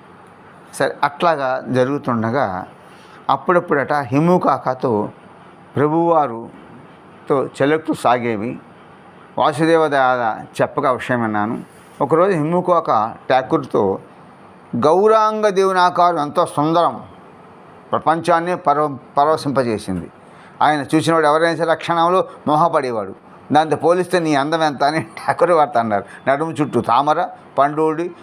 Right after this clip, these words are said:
లోపలకు లొట్టలు పడిన బొగ్గలు, బార్ల కొలిది గడ్డము, బట్టతల, ఆహా నీ రూపం ఎంత, ఏ రూపంలే" అన్నారట. ఠాకూర్ నవ్వుతూ, "వాళ్ళ కళ్ళల్లో చూడగలిగితే, అంటే ఆ కండితో చూడగలిగితే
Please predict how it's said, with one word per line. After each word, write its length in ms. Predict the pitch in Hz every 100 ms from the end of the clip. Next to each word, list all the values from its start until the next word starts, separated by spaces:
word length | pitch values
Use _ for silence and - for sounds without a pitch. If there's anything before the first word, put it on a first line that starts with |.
| -
లోపలకు 420 | 139 147 147 147 135
లొట్టలు 360 | 139 135 147
పడిన 240 | 131 127 117
బొగ్గలు, 520 | 117 143 156 175 247 - - -
బార్ల 320 | 120 143 147 147
కొలిది 380 | 139 110 104
గడ్డము, 380 | 123 - 165 175
బట్టతల, 720 | 147 139 - 160 156 160 160 - - -
ఆహా 320 | 135 151 170
నీ 160 | 175 156
రూపం 320 | 160 160 165
ఎంత, 200 | 147 147
ఏ 200 | 147 160
రూపంలే" 600 | 175 151 160 165 156 120 -
అన్నారట. 520 | 117 135 139 135 117 131 - - - - - - -
ఠాకూర్ 360 | 113 131 147
నవ్వుతూ, 520 | 139 127 139 185 208 - - - - - -
"వాళ్ళ 280 | 117 120 127
కళ్ళల్లో 500 | 123 104 117 156 180
చూడగలిగితే, 840 | 175 139 143 139 131 123 127 117 107 -
అంటే 120 | 131
ఆ 300 | 127 110 117
కండితో 400 | - 123 143 147
చూడగలిగితే 640 | 143 131 127 117 107 110